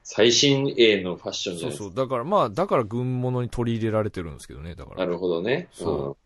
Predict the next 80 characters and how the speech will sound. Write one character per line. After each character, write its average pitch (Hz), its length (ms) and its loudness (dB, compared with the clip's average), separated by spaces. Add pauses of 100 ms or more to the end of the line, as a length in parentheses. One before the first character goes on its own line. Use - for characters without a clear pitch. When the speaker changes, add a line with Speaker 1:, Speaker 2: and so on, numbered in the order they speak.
(160)
Speaker 1:
確 - 260 -8
か - 80 -16
に、 - 240 -20
確 - 160 -12
か - 60 -20 (380)
に。 80 60 -12
Speaker 2:
う 82 40 -10
ん。 58 340 -14
っ - 20 -20 (760)
て - 80 -6
い 101 240 -4
う 98 80 -6
感 95 260 -8
じ 90 460 -8
な 90 120 -8
ん 90 40 -12
で - 60 -14
す - 100 -20
け - 100 -18
ど。 - 360 -16 (1400)
Speaker 1:
な 69 80 -10
る 87 60 -6
ほ - 0 -
ど。 98 40 -6
Speaker 2:
っ - 20 -4
て 107 60 -4
い 107 60 -4
う 101 40 -8
感 101 280 -8
じ 98 100 -10
な 98 120 -6
ん - 20 -4
で 98 60 -6
す - 100 -12
け 95 80 -10
ど 82 100 -10
も、 82 140 -12
な 85 80 -12
ん 87 100 -12
も 82 80 -12
な 87 100 -14
い 87 60 -12
ん 90 40 -10
で 90 40 -10
す 82 100 -14
け - 80 -18
ど、 69 100 -16
別 - 260 -20
に。 55 120 -20 (360)
う - 20 -18
ん。 76 100 -14 (260)
い 95 60 -10
や、 95 100 -6
だ 95 100 -4
か 92 100 -6
ら、 82 60 -6
革 135 280 0
ジ 156 120 -2
ャ - 20 -2
ン 156 80 -2
な 160 100 0
ん 143 60 -2
て 127 100 -10
着 - 160 -6
る 123 100 -2
気 139 120 -8
に 127 120 -4
さ - 140 -8
ら 110 80 -4
さ 123 140 -4
ら 104 80 -4
な 87 140 -6
ら 101 100 -2
な 101 80 -4
い 85 60 -8
っ - 20 -14
て - 140 -18
い 58 40 -16
う 58 40 -16
ね。 71 120 -16